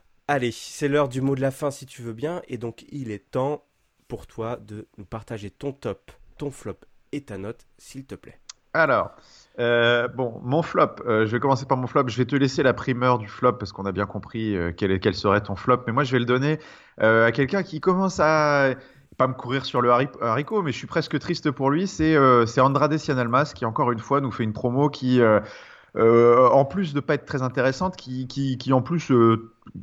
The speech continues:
Speaker 2: sonne pas très, très bien parce que, voilà, tu l'as dit, tu as soulevé l'incohérence, euh, qu'il y a dans son, dans son discours. C'est qu'au final, euh,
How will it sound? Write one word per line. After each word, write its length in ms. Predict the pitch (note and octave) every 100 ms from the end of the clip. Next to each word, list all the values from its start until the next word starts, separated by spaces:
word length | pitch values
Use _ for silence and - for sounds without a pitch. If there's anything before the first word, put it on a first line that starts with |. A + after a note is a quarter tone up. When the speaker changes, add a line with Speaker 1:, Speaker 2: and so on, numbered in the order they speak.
| A#2+
Speaker 2:
sonne 300 | A2+ D3 C3
pas 140 | A#2 C#3+
très, 160 | - A#2+
très 160 | B2
bien 200 | A#2+ C3+ C3+
parce 220 | G#2 -
que, 60 |
voilà, 240 | G#2 G#2 A2
tu 160 | -
l'as 120 | G2+ G2
dit, 140 | A2
tu 140 | - G2+
as 40 |
soulevé 280 | - G2+ A2
l'incohérence, 640 | G#2 G#2+ G2+ G2 A2 -
euh, 100 | F#2
qu'il 180 | - G#2+
y 40 |
a 40 | G#2
dans 140 | F#2
son, 260 | - F2+ F2
dans 120 | F#2+
son 160 | -
discours. 440 | F#2 F#2 - C#3+ D3 - - - _ -
C'est 160 | -
qu'au 140 | A#2+ B2
final, 460 | - B2 C#3 C#3+
euh, 280 | A#2+ A2